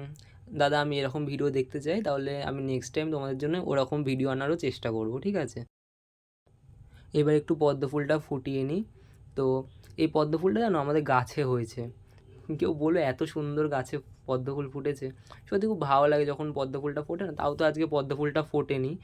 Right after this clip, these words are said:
তো এবার পদ্ম ফুল দেবো গপুকে,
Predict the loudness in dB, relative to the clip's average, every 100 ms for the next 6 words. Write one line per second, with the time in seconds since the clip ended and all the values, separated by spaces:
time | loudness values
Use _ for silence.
0 | -16 -10 -2 0 0 -2 -8 -6 -4 -2
1 | -2 -2 -4 -2 -4 -8 -14 -20 -20 -18
2 | -2 2 4 4 2 0 -2 -6